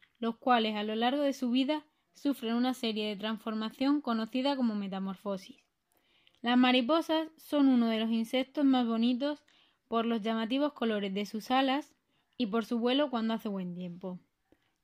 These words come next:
Hay cerca de veinticuatro mil especies diferentes: bruja, monarca, alas de pájaro,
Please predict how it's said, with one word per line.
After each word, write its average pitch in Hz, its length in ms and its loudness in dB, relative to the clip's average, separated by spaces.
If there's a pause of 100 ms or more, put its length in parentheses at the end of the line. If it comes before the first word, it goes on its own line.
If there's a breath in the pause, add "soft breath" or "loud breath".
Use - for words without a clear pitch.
(100)
Hay 311 180 6
cerca 330 380 0
de 320 60 4
veinticuatro 226 640 0
mil 254 200 4
especies 269 440 -2
diferentes: 202 760 -6 (460)
bruja, 233 580 0
monarca, 233 720 -2 (200)
alas 233 280 0
de 208 120 -4
pájaro, 226 600 -4